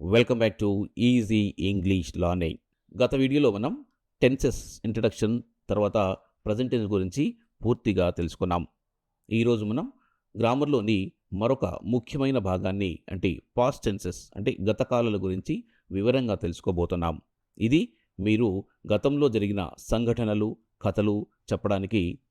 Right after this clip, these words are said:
చాలా అవసరం. కాబట్టి ఈ వీడియోని చివరి వరకు చూడండి. గత వీడియోలో టెన్సెస్ అంటే క్రియ యొక్క రూపం, అంటే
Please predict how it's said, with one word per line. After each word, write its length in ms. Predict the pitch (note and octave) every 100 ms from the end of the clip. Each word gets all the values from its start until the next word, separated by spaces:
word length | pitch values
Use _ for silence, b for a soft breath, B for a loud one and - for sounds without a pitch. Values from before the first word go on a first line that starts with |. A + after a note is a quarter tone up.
| -
చాలా 220 | F2+ G#2 G2+
అవసరం. 300 | E2+ F2 E2 - _ _
కాబట్టి 420 | - F2+ F#2 G#2+ E2 - _ -
ఈ 100 | A2+ A2+
వీడియోని 360 | A#2+ C3+ A2+ E2+ G2 _ _ -
చివరి 260 | B2+ D3 B2+
వరకు 260 | F#2+ - F2 - _ _ G2+
చూడండి. 340 | F2 E2+ F2 - _ _ _ _ _ -
గత 200 | A#2 C3+ B2+
వీడియోలో 360 | C#3 D3 B2+ F2 G#2 - _ _
టెన్సెస్ 340 | B2+ C#3 F3 - -
అంటే 200 | G2+ A#2+ F#2+ G2 - _ -
క్రియ 180 | C3 D#3+
యొక్క 160 | D3 - G2+
రూపం, 260 | G2 G#2 F#2 - -
అంటే 140 | A2